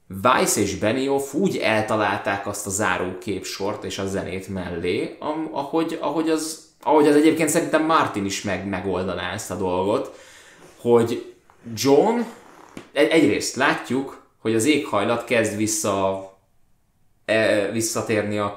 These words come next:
normális kerékvágásba. Tehát tél van, de meg lehet élni a falon túl is. Tehát ezt, ezt kifejezetten lehet látni, mert egy pillanatra lehet látni, hogy így, így nő ki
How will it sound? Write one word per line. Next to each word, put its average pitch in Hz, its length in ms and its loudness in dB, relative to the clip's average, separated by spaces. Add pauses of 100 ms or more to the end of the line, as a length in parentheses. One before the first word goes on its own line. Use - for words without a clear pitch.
normális 104 580 -2
kerékvágásba. 98 800 -4
Tehát 95 220 -10
tél 143 340 4
van, 117 360 0 (320)
de 107 180 2
meg 135 260 4
lehet 117 360 0
élni 120 320 2
a 113 80 2
falon 110 500 2
túl 104 260 -4
is. - 360 -8 (760)
Tehát 95 160 -4
ezt, 104 200 -4
ezt 110 160 -4
kifejezetten 107 600 -2
lehet 110 180 0
látni, 117 240 0
mert 113 180 -2
egy 107 120 -4
pillanatra 104 420 -2
lehet 98 240 -2
látni, 98 260 -6
hogy 95 80 -6
így, 95 200 -12
így 98 120 -6
nő 101 220 -4
ki - 440 -10